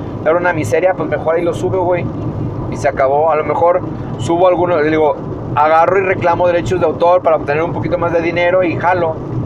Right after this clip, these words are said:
Y están subiendo series viejillas. Y una que otra, pues, entre comillas, seminueva de los dos mil, güey.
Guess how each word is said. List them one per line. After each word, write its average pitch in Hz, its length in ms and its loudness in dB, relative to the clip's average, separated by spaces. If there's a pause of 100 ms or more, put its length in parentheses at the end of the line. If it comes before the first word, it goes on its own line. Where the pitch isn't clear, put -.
(220)
Y 156 80 0
están 165 260 2
subiendo 175 480 -2
series 156 500 -2
viejillas. 147 720 -4 (460)
Y 156 80 -4
una 190 180 0
que 190 120 0
otra, 202 300 0
pues, 185 240 -4
entre 196 300 -2
comillas, 220 440 -2 (240)
seminueva 208 560 0
de 190 100 2
los 180 200 0
dos 175 160 0
mil, 220 240 -2
güey. 180 240 2